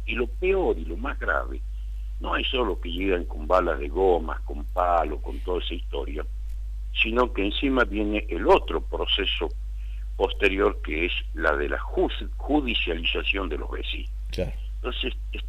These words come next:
Speaker 1: toda una tragedia la que realmente nos toca vivir. Esa es la realidad, porque,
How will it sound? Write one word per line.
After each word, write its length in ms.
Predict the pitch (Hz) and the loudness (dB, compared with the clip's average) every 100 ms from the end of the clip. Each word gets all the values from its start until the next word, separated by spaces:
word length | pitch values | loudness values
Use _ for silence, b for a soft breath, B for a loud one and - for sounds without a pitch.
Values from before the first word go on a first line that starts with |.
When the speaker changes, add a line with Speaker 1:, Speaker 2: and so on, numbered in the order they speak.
| - | 0
Speaker 1:
toda 220 | 196 151 | 0 2
una 220 | 107 78 | 0 -2
tragedia 720 | - 82 98 - 107 101 104 - | 0 0 0 0 -2 2 2 2
la 120 | 73 | -2
que 160 | - 65 | -2 -4
realmente 600 | - 82 80 82 82 73 | 0 0 0 -4 -4 -6
nos 160 | 58 - | -6 -6
toca 260 | 67 - - | -6 -6 -6
vivir. 360 | - - - - | -6 -6 -6 -4
Esa 280 | 104 - 78 | -4 -4 -4
es 60 | |
la 120 | 71 58 | -4 -4
realidad, 560 | 65 73 82 85 92 - - - - B B B - | -4 -4 0 6 6 4 -6 -6 -6 B B B -2
porque, 500 | 87 - - 82 | -2 -2 -2 -2